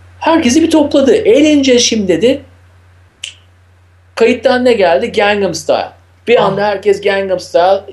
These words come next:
Speaker 1: bilekler oynamaya başlıyor falan. Ya ben izliyorum tabii. Yani ağız açık. Gangnam Style şarkısı bitti.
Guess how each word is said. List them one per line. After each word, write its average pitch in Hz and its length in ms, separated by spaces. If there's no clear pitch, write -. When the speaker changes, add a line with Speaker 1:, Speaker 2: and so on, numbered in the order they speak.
Speaker 1:
bilekler 185 440
oynamaya 175 440
başlıyor 135 520
falan. 185 220
Ya - 80
ben 170 120
izliyorum 208 440
tabii. 240 360
Yani - 240
ağız 175 360
açık. 151 440
Gangnam 220 360
Style 254 380
şarkısı 247 520
bitti. 233 520